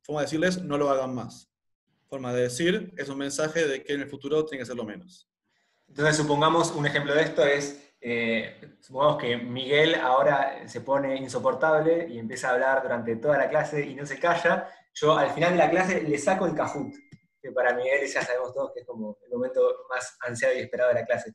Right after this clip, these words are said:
Speaker 2: En ese caso, claramente es, es un castigo negativo. Yo estoy sacando algo que para él es, es apetitivo, por lo tanto va a, a llevar a que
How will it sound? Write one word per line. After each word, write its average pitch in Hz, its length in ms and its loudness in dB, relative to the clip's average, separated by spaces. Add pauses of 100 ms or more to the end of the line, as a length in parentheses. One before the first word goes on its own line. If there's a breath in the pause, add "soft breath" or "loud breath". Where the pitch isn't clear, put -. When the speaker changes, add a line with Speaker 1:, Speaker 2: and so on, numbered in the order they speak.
(340)
Speaker 2:
En 135 60 -6
ese 147 120 0
caso, 160 320 4
claramente 151 540 2
es, - 320 -2 (680)
es 143 160 -6
un 151 200 -2
castigo 160 420 0
negativo. 143 380 0
Yo - 60 -8
estoy 127 140 -6
sacando 143 380 0
algo 156 280 4
que - 100 -4
para 120 280 2
él 139 200 0
es, 120 520 -6
es 127 140 -14
apetitivo, 127 460 0
por 143 100 0
lo 117 60 2
tanto 131 520 0
va 123 200 2
a, 117 400 -4 (200)
a - 140 -8
llevar 131 260 0
a 131 100 -2
que 131 380 -8